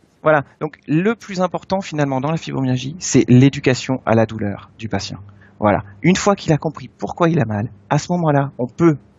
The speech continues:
passer, euh, à une étape supérieure et commencer à faire de l'exercice. Mais si on n'a pas bien fait l'éducation avant, et c'est pas grave si ça prend deux, trois, quatre séances, si on répète toujours les mêmes choses, euh, au départ, euh,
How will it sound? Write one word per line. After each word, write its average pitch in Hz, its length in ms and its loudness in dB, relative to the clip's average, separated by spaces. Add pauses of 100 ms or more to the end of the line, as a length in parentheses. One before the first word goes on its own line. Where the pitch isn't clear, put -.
(200)
passer, 131 380 -2 (320)
euh, 104 180 -6
à 117 60 -2
une 117 100 0
étape 123 220 0
supérieure 123 460 0
et 123 60 0
commencer 135 540 -2
à 104 60 -2
faire 110 260 -4
de 98 80 -6
l'exercice. 104 480 -6 (240)
Mais 117 60 2
si 165 180 2
on 202 60 4
n'a 185 100 4
pas 147 140 0
bien 131 160 -2
fait 135 120 -6
l'éducation 123 500 -6
avant, 110 220 -6 (360)
et 147 60 2
c'est - 120 -2
pas 190 60 4
grave 196 160 2
si - 80 -12
ça 139 120 -2
prend 139 220 -6
deux, 160 200 -8
trois, - 260 -8
quatre - 240 -10
séances, 151 340 -8 (220)
si - 180 0
on 175 60 2
répète 175 300 -2
toujours 151 220 -12
les 151 60 -6
mêmes 147 160 -8
choses, 139 280 -12 (460)
euh, 113 140 -4
au 151 80 4
départ, 156 500 2 (280)
euh, 82 280 -4